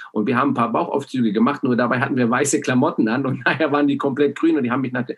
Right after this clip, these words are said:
also die mochten mich ja nicht mehr, das Team, weil ich ja irgendwie, naja, ist egal. Das nebenbei.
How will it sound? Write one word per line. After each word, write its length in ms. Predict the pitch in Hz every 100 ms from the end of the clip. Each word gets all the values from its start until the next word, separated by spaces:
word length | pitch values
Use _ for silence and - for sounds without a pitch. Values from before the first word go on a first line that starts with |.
| - - -
also 180 | 120 123
die 80 |
mochten 240 | 135 139 139
mich 80 | 123
ja 100 | 131
nicht 160 | 143
mehr, 100 | 117
das 160 | 98 -
Team, 220 | 117 120
weil 180 | 107 95
ich 120 | -
ja 140 | 107
irgendwie, 400 | - 104 107 - -
naja, 240 | 104 - - - -
ist 160 | -
egal. 260 | 170 139 107 - - -
Das 200 | 214 214
nebenbei. 560 | 202 170 180 165 220